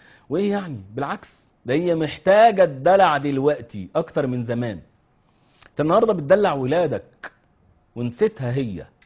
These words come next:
لا، ده أنت محتاج تدلعها قدام ولادك كمان علشان ولادك يتعلموا إن ده دين،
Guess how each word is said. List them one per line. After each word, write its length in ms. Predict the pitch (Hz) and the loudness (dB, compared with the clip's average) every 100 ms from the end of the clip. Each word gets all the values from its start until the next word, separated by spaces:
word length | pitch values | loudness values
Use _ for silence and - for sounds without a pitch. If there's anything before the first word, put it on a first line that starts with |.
| _ _ _ _ _ | _ _ _ _ _
لا، 180 | 131 180 | -4 -4
ده 120 | 147 | -2
أنت 240 | 143 135 135 | -4 -4 -4
محتاج 680 | 135 123 - 214 214 147 110 | -4 -6 -4 0 2 0 -2
تدلعها 760 | - 131 131 135 180 175 143 | -6 -4 -2 0 0 0 -4
قدام 420 | 143 135 117 139 190 | -4 -6 -2 -2 0
ولادك 560 | 170 160 185 190 180 | -2 0 2 0 -4
كمان 300 | - 160 185 | -4 -4 -2
علشان 400 | 185 160 143 180 | -2 -2 -4 -4
ولادك 500 | 175 165 190 196 175 | -4 0 0 0 -2
يتعلموا 800 | 175 160 156 165 175 202 214 214 165 | -4 -2 0 0 0 0 -2 -4 -4
إن 380 | 165 160 165 | -4 -2 2
ده 240 | 156 214 - _ - | 4 4 0 _ -14
دين، 480 | 120 147 165 104 | -6 -2 -2 -2